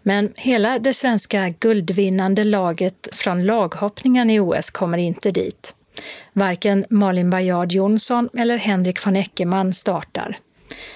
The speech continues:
Men det gör däremot Peder Fredriksson, som också vann ett silver i individuell hoppning i O S i Japan. Men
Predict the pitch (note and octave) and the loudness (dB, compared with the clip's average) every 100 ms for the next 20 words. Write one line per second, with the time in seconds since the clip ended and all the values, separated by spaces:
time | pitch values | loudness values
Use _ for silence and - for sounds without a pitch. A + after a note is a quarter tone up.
0 | - - A#3 C#4 B3 G3 F#3 F3+ F3 - | -8 0 2 2 2 0 0 0 -2 -4
1 | - - F#3 F3 E3+ A3 A#3+ E3+ F3 - | -10 -2 0 0 -2 -2 -2 0 -4 -2
2 | B3+ F3+ G3+ - - - - - F#3 F3+ | -2 -2 -6 -10 -20 -20 -10 -2 0 0
3 | G#3 F#3+ - A3 G#3 G#3 F3+ F3+ - F#3+ | -2 -2 0 0 2 0 0 -2 -2 -2
4 | E3 G3 A#3 G3 - G3+ F#3 - - F#3+ | 0 0 0 0 -2 -2 -2 -2 0 2
5 | F3+ F#3 F#3 G3+ G#3+ G#3+ - - G3 G3+ | 2 2 2 2 0 -2 -4 -2 0 0
6 | F#3+ - A#3+ B3 F3+ E3+ - - G#4+ G3+ | 0 -2 0 2 0 -2 -4 -6 0 0
7 | - - F3+ G#3+ G#3+ _ _ _ - - | 0 -6 -6 -6 -8 _ _ _ -20 -20
8 | - - - - G#3+ A3 | -20 -20 -18 -2 0 0